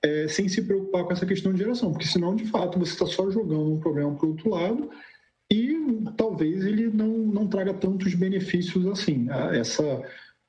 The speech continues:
essa coordenação é fundamental e isso exige uma maior automação do sistema, um sistema de comunicação mais preciso entre a geração, entre os automóveis. É, e, e isso é algo que é lento,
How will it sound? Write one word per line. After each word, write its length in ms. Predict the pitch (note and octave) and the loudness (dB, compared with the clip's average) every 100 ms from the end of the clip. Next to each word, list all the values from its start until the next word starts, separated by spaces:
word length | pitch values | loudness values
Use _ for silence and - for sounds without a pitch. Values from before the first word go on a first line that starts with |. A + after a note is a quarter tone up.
| _ - | _ -2
essa 240 | A2 - | -2 0
coordenação 840 | - - F#3+ F3+ F#3 F3+ - E3 F#3+ | -2 0 0 2 0 0 0 0 0
é 60 | |
fundamental 720 | F#3 F#3+ F#3+ G3 A3+ A3+ - | 0 0 0 0 0 0 0
e 140 | C#3 C3 | 0 0
isso 180 | - F#3+ | 2 0
exige 580 | D#3 D3 D3+ A#2+ A#2 A#2 - - | 2 0 0 0 -2 -4 -16 -2
uma 80 | D3 | 0
maior 240 | C#3 C3 | 2 0
automação 540 | C3+ B2+ C#3 C3 - B2 | -2 0 0 0 0 0
do 80 | A#2+ | 0
sistema, 520 | - F#3 - D3+ C#3 | 0 0 0 0 2
um 100 | C#3 | 0
sistema 380 | - - D#3 D3+ | 0 0 0 0
de 120 | D#3 | 0
comunicação 920 | - E3 D#3+ D#3+ D#3+ D#3 - D3 D3 | 0 2 2 2 0 -2 0 0 2
mais 360 | C3 D3+ B2+ B2+ | 0 2 0 0
preciso 600 | - D#3 - E3+ E3+ C3 | -2 -2 0 0 2 2
entre 220 | B2 A#2+ | 0 2
a 80 | B2 | 0
geração, 840 | C3+ D3 C3 - C#3+ D#3+ D3+ C#3+ | 0 0 -2 0 0 2 0 0
entre 280 | C3 C3 C3 | 0 0 0
os 100 | B2+ | 0
automóveis. 1000 | B2+ C3 F3 F3 D#3 D3 B2+ C3 C3 C3 - - - - - _ _ | 0 0 0 0 0 -2 0 0 0 -4 -10 -18 -18 -20 -20 _ _
É, 180 | - - | -2 0
e, 200 | C#3 D#3+ | 0 0
e 120 | C#3+ D3+ | 0 0
isso 240 | D#3+ E3 | 0 0
é 60 | E3 | 0
algo 340 | D#3 D#3 D#3+ | 0 0 -2
que 140 | D#3+ | 0
é 40 | F3 | 0
lento, 400 | F3 D3 A#2+ | 0 0 -2